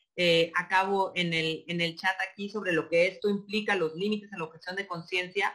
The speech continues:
en relación con la, la libertad de, de profesión o con las obligaciones que tienen entonces los sistemas de salud para enfrentar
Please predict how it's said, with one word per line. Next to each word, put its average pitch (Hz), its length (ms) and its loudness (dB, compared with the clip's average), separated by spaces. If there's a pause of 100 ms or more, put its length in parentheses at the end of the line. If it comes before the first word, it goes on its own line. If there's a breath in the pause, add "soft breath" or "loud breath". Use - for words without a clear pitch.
(360 loud breath)
en 208 220 2
relación 190 540 0
con 196 180 0 (200)
la, 151 420 4
la 165 120 0
libertad 165 440 0
de, 185 260 0
de 160 120 -4
profesión 202 500 -2
o 196 100 0
con 160 100 -2
las 156 180 -6
obligaciones 160 600 -2
que 175 100 -6
tienen 180 280 0
entonces 175 640 -2 (220)
los 208 280 2
sistemas 190 400 -2
de 175 100 -6
salud 170 400 -2
para 156 220 2
enfrentar 160 680 0